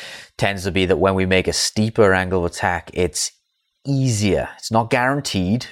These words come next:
but it's easier to get that ball first contact. So contact quality might go up, but then the trade-off is a lower launching ball flight. So you're gonna have less stopping power. So you're constantly trying to balance this. It's like a, a little gamble, right? It's like, "All right, well, I need,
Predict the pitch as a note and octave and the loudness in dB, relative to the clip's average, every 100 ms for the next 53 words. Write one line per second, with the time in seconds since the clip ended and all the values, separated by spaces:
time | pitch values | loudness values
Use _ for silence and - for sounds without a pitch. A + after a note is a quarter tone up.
0 | - G2 - - G2+ G#2 G2 G2+ E2 - | -4 -2 -4 -4 0 0 0 0 0 -2
1 | D#2 D#2+ - E2 D#2+ D#2+ F2 E2+ E2+ - | -2 -2 -2 -2 -4 -2 2 2 0 -2
2 | F2 E2 - - - - _ - F2+ E2+ | 0 0 -2 -8 -12 -18 _ -6 -2 -2
3 | D#2+ D#2+ - - - - - - - - | -4 -12 -12 -18 -20 -20 -20 -20 -20 -20
4 | - - - A2 A2+ G2 C#2+ - F2+ E2+ | -14 -12 -2 0 2 0 -2 2 2 2
5 | F2 E2 D2+ D#2+ D#2 G#2+ - F2 E2 D#2+ | 0 0 0 -2 2 2 0 -4 -6 -6
6 | - F#2+ E2+ F2 E2+ - E2 E2 F2 E2+ | -4 -2 2 4 2 0 -4 -2 0 2
7 | D#2+ - G2+ F2+ E2 - D#2+ B2 B2+ A#2+ | 0 -6 -2 -2 0 -4 -6 2 2 2
8 | - D2+ - - _ _ - D2 C#2+ D2 | -2 -10 -12 -20 _ _ -10 -8 -6 -6
9 | D#2 D2+ E2 D#2 - - F#2 F2 F2+ D#2+ | -6 -2 0 0 -2 0 0 0 -6 -8
10 | E2 - - C2 - - - - - - | -8 -6 -8 -12 -18 -20 -20 -20 -18 -18
11 | - A#2+ A#2 A#2+ G2+ G#2 F#2 D#2 F#2+ F#2 | -4 -2 -2 -2 -2 0 0 0 0 0
12 | G2+ F2+ - D#2+ - D3 C#3+ A2+ - F#2+ | 0 -2 -4 -6 0 2 4 2 2 2
13 | G2+ F#2 E2+ F#2 F2+ G2+ E2 E2+ E2 F2+ | 2 2 0 -2 -2 -4 -4 -6 -4 -2
14 | E2+ - - F#2 F2+ F#2 E2+ F2 F#2 A2 | -2 -4 -8 -8 -10 -6 -6 -4 -2 0
15 | G#2+ | -2